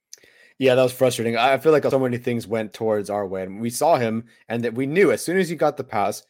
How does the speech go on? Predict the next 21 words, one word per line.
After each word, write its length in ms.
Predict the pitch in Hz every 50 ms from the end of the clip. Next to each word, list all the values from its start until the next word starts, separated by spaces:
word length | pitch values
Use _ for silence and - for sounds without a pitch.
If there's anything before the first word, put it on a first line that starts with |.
| _ _ _ _
the 140 | - 104 107
angle 220 | 135 156 170 180
he 140 | 160 147 143
was 140 | 127 123 123
taking 320 | - 139 135 123 113 107
to 140 | - - 101
round 400 | 92 95 107 110 120 120 117 117
towards 240 | - 117 117 101 98
the 60 | 98
sidelines, 520 | - - 117 123 123 95 92 92 98 95
like, 140 | 101 95 85 80
"You're 140 | 95 123 156
not 280 | 180 190 170 - - 76
making 460 | 80 92 127 185 - - 101 92 92
that 260 | 95 90 85 - _
turn, 340 | - 143 165 131 98 87 85
dude. 260 | 82 90 87 98 101
Like, 160 | 90 92 95 - _ _ _ _ _ _ _ -
you're 120 | 127 143
not 220 | 156 156 147 135 120
as 160 | 117 120